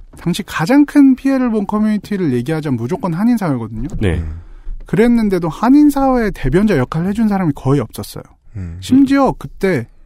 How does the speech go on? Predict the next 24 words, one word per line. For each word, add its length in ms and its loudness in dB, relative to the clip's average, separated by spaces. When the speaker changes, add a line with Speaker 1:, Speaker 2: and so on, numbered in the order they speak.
Speaker 1:
엘에이 240 4
폭동에 400 -2
대한 280 0
이야기를 440 0
방송사에서 580 -2
얘기를 320 -2
하는데 600 -2
한인 360 6
사회의 420 2
대변자를 540 0
찾지를 360 0
못해서 500 0
애를 260 2
먹었다는, 880 2
뭐, 160 -4
후일담 420 2
같은 220 -4
것도 200 -4
있거든요. 420 -6
Speaker 3:
아, 600 2
이제 360 -2
저 400 -8
메이저 300 0
언론들이 1040 0